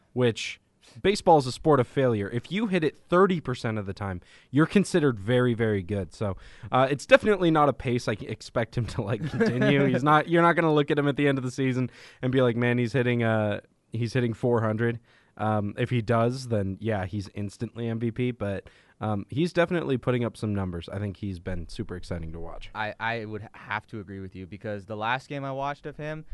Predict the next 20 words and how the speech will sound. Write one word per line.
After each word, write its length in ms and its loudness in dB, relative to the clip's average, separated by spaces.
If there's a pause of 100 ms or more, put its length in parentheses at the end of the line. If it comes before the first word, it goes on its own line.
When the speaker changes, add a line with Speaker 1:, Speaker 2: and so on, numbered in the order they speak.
(260)
Speaker 2:
I 120 -2
remember, 420 -6
dude. 340 -8
Like, 300 -6
j-, 140 -8
he's 220 -6
so, 320 2
like, 260 -2
I 80 -4
know 100 -6
you 120 -6
talked 300 -8
about 320 -6
the, 400 -6
you 120 -14
said 180 -8
forty 280 -8
percent, 360 -8
you 60 -8
said, 320 -10